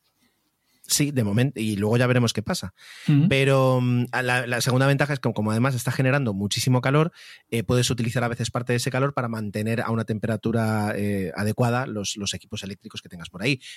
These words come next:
Speaker 1: Pero tampoco puedes exponer
Speaker 2: No,
Speaker 1: los
Speaker 2: no puedes
Speaker 1: equipos eléctricos
Speaker 2: acercarlos.
Speaker 1: a, a,
Speaker 2: No, no, no.
Speaker 1: <laughs> a
Speaker 2: Se
Speaker 1: material
Speaker 2: fríen, se
Speaker 1: radioactivo
Speaker 2: fríen.
Speaker 1: por, por, exacto, porque suele pasar lo que pasa cuando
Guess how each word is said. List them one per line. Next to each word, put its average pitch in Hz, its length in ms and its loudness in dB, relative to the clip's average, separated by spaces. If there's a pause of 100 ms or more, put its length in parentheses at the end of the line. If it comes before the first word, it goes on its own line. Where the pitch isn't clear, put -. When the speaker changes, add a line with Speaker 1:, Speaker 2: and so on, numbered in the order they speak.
Speaker 1:
Pero 123 160 0
tampoco 127 360 2
puedes 151 280 2
exponer 127 600 0 (160)
Speaker 2:
No, 117 200 4
Speaker 1:
los - 0 -
Speaker 2:
no - 0 -
puedes 117 160 4
Speaker 1:
equipos 123 280 4
eléctricos 110 480 2
Speaker 2:
acercarlos. 104 400 -2
Speaker 1:
a, 101 220 -2
a, - 20 -2
Speaker 2:
No, 113 260 2
no, 110 140 2
no. 110 180 0 (100)
Speaker 1:
<laughs> - 80 -20
a 165 140 2
Speaker 2:
Se - 80 0
Speaker 1:
material 147 80 4
Speaker 2:
fríen, 135 340 4
se 139 60 -2
Speaker 1:
radioactivo 156 480 4
Speaker 2:
fríen. 110 200 4 (300)
Speaker 1:
por, 131 280 0 (320)
por, 123 180 2 (280)
exacto, 113 420 -2
porque 104 160 -4
suele 123 220 2
pasar 120 280 -2
lo 123 100 -2
que 113 120 -6
pasa 117 240 -2
cuando 101 500 -4